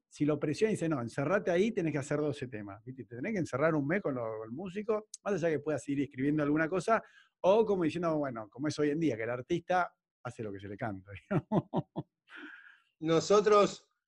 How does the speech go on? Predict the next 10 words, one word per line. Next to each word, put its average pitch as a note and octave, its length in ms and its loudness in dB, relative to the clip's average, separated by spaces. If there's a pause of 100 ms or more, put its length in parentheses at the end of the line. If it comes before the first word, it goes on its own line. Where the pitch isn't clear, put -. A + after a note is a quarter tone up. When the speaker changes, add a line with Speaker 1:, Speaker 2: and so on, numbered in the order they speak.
(100)
Speaker 2:
ese E3 280 2
momento F#3 600 4
lo D#3 160 4
vivíamos D#3 640 2
cuando B2+ 240 -4
tocábamos, B2+ 640 2 (260)
porque B2 200 -2
nosotros, E3 760 2 (320)
lo B2 140 -2
que C3 380 -4